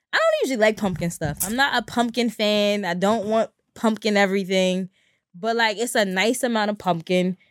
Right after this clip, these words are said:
It's a nice amount of Oreo. The texture's really good.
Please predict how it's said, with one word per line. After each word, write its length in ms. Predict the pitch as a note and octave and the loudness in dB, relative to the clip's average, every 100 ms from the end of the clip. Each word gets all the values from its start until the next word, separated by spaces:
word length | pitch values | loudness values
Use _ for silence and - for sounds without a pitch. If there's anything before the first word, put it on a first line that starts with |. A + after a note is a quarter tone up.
| _ | _
It's 180 | - - | -2 0
a 60 | E3+ | 0
nice 340 | E3+ G3+ A3 | 2 2 0
amount 240 | A#3+ A#3 A#3 | 0 0 0
of 60 | |
Oreo. 640 | - F#3+ F3+ F3+ F3+ F3+ F#3 | 2 2 2 0 0 0 -2
The 120 | E3+ | -4
texture's 580 | - A3+ A3 - B3 G3+ | -2 -2 -2 -2 -2 0
really 260 | G#3+ G#3+ F#3+ | 0 0 -2
good. 580 | E3 F#3 F#3 F#3 F#3 | -2 2 2 2 -2